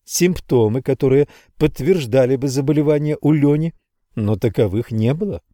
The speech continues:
на мой взгляд. Было неправильное поведение, по их мнению. Тогда я возразила им, вспоминая, чему меня учили в школе. Я спросила,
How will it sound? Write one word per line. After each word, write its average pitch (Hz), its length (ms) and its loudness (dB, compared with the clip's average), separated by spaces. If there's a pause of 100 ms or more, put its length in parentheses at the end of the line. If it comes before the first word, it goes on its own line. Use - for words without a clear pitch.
(140)
на 123 160 2
мой 92 160 -2
взгляд. 90 380 -8 (580)
Было 170 320 2
неправильное 190 760 0
поведение, 98 760 -4 (240)
по - 120 2
их 156 220 0
мнению. 160 500 -2 (240)
Тогда 101 360 0
я 92 120 -4
возразила 147 580 0
им, 87 160 -2
вспоминая, 104 640 -2 (260)
чему 131 320 0
меня 120 320 2
учили 143 380 0
в 180 100 -6
школе. - 380 -2
Я 156 160 -4
спросила, 117 600 -8